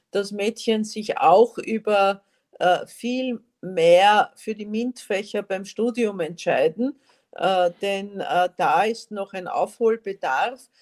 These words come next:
Aber in der digitalen Grundbildung, äh, bin ich der Meinung,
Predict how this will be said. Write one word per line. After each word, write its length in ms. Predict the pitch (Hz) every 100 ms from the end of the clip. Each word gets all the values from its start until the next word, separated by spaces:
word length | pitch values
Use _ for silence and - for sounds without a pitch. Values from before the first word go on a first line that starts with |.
| _
Aber 260 | - 208 220
in 140 | 214
der 100 | 226
digitalen 760 | 220 240 220 220 175 160 196 202
Grundbildung, 1080 | 165 190 254 320 - 240 226 220 220 214 - -
äh, 140 | -
bin 240 | 170 208 208
ich 180 | 214
der 120 | - 196
Meinung, 520 | 160 170 214 220